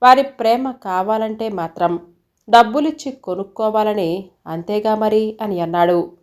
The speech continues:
శేషగిరి నవ్వుతూ, ఆ నవ్వులో జీవం లేదు, పండిన అనుభవం ఉంది. కొత్తపేట సమీపించింది కారు. నన్ను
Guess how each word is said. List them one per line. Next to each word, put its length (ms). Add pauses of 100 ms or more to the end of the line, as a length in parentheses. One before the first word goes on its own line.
(400)
శేషగిరి 560
నవ్వుతూ, 600
ఆ 140
నవ్వులో 640
జీవం 500
లేదు, 420 (500)
పండిన 360
అనుభవం 680
ఉంది. 440 (480)
కొత్తపేట 580
సమీపించింది 840
కారు. 500 (400)
నన్ను 460